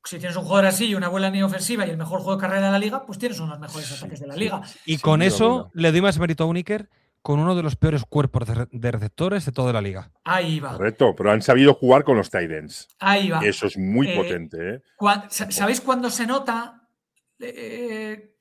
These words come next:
Speaker 1: que flojean? Cuando no ha estado Dalton Kincaid.
Speaker 2: Por
Speaker 3: Claro.
Speaker 2: ejemplo.
Speaker 1: Fijaros, ¿eh? No,
Speaker 2: Correcto.
Speaker 1: no es,
Speaker 2: Sí, sí,
Speaker 1: no
Speaker 2: sí,
Speaker 1: es
Speaker 2: sí,
Speaker 1: George
Speaker 2: sí,
Speaker 3: Sí,
Speaker 1: Kittle.
Speaker 2: es verdad.
Speaker 3: sí, sí, sí.
Speaker 1: No, no es,
Speaker 2: No, no, pero es la
Speaker 1: eh,
Speaker 2: vida para
Speaker 3: Brock Bowers,
Speaker 1: Brock
Speaker 3: sí.
Speaker 1: Bowers.
Speaker 2: Brock Bowers, pero es la vida.
Speaker 1: Es Dal-,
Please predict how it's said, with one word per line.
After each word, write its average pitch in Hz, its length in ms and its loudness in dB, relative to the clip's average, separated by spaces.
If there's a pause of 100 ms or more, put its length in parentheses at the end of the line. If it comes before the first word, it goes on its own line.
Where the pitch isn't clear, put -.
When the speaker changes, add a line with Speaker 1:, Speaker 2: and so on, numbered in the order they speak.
(200)
Speaker 1:
que 220 120 -8
flojean? 226 480 0
Cuando 208 320 2
no 240 80 -2
ha - 20 -2
estado 247 220 0
Dalton 208 280 -4
Kincaid. 190 380 -8 (680)
Speaker 2:
Por - 100 -4
Speaker 3:
Claro. 123 160 0
Speaker 2:
ejemplo. - 140 -8
Speaker 1:
Fijaros, 226 380 6
¿eh? 208 120 4
No, 196 60 -4
Speaker 2:
Correcto. 196 360 0
Speaker 1:
no 214 160 6
es, - 380 2 (160)
Speaker 2:
Sí, 131 200 -2
sí, 143 160 -6
Speaker 1:
no 151 160 2
Speaker 2:
sí, 226 80 4
Speaker 1:
es 220 80 -2
Speaker 2:
sí, 202 80 -6
Speaker 1:
George 214 160 0
Speaker 2:
sí, 170 80 -4
Speaker 3:
Sí, 175 60 4
Speaker 1:
Kittle. 165 200 2
Speaker 2:
es 120 60 0
verdad. 107 160 -2
Speaker 3:
sí, 131 280 -4 (160)
sí, 147 260 -6
sí. 170 80 -6
Speaker 1:
No, 220 180 2
no 214 260 2
es, 233 960 -2
Speaker 2:
No, 175 140 -16
no, 85 140 -8
pero 92 240 -6
es 92 100 -6
la 92 100 -2
Speaker 1:
eh, - 40 -2
Speaker 2:
vida 101 260 4
para 82 240 -2
Speaker 3:
Brock 165 200 2
Bowers, 165 640 2
Speaker 1:
Brock 165 160 0
Speaker 3:
sí. - 40 0
Speaker 1:
Bowers. 226 440 2
Speaker 2:
Brock 190 120 2
Bowers, 82 360 -4 (100)
pero 85 120 -8
es 82 60 -10
la 87 120 -4
vida. 95 180 -2 (120)
Speaker 1:
Es 175 140 -10
Dal-, 202 300 -4